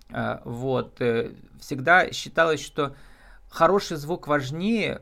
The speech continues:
чем даже, там, мутноватая картинка. Почему? Ну, потому что звук, если плохой, люди просто выключают. А, а так они могут фоном слушать.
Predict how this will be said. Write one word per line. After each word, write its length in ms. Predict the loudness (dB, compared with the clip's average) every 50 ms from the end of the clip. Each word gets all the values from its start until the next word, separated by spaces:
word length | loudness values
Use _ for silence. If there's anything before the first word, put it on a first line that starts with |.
| -14 -16 -8
чем 220 | -4 -4 -4 -2 0
даже, 380 | 0 0 0 0 -2 -2 -2 -2
там, 160 | -2 -2 0 0
мутноватая 540 | -2 -4 -4 -4 0 0 0 0 0 -6
картинка. 400 | -6 -6 -6 -6 -8 -10 -10 -8
Почему? 500 | -8 -8 -8 -4 -4 -4 -2 -2 -4 -4 -4
Ну, 100 | -6 -6
потому 180 | -4 -4 -6 -8
что 160 | -6 -8 -10
звук, 320 | -8 -6 -6 -6 -6 -6 -8
если 160 | -10 -10 -10
плохой, 340 | -4 -4 -4 -2 -2 -2 0
люди 160 | 0 -2 -2
просто 280 | -2 -4 -4 -2 -2 -2
выключают. 800 | -2 0 -2 -2 -4 -4 0 4 6 6 6 6 4 0 -6 -14 -16 -14 -10 -2
А, 420 | 2 4 4 6 6 4 4 2
а 40 | 4
так 200 | 2 2 2 2
они 120 | -2 -2
могут 260 | -4 -4 -6 -6 -10
фоном 360 | -6 -4 -4 -4 -2 -4 -8 -10
слушать. 540 | -10 -8 -8 -8 -8 -10 -14 -14 -14 -16